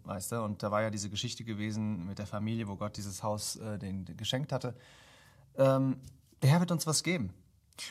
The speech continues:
Und es war für mich in diesem Augenblick sowas von klar, "Jep, so ist es."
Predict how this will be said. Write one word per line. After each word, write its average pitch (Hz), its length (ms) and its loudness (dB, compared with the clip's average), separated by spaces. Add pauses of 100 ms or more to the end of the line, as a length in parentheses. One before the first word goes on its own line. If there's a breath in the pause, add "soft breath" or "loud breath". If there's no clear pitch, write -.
Und 143 120 12
es 131 120 10
war 196 140 12
für 233 100 2
mich 226 180 6
in 175 80 6
diesem 262 260 6
Augenblick 180 520 6
sowas 269 300 6
von 180 300 6
klar, 202 680 10 (220)
"Jep, 247 360 12 (360)
so 196 240 8
ist 254 140 6
es." - 260 0